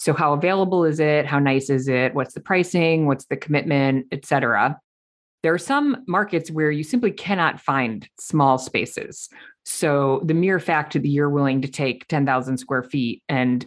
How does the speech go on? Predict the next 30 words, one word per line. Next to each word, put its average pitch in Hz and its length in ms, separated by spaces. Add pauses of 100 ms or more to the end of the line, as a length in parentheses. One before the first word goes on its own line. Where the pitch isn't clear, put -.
(140)
chop 156 260
it 139 60
up 127 260 (460)
is 156 160
a 147 40
huge 156 500
value 131 380
add 123 420
to 123 260
potential 131 560
members, - 600 (600)
and 143 340
you'll 151 140
be 139 140
able 127 160
to 143 80
price - 340
for 117 120
that. 90 280 (520)
Usually 175 480
you 151 100
have 143 120
the 143 60
most 139 280
pricing 139 360
power 131 580
in 131 280
an 131 120
expensive 165 500
market 139 640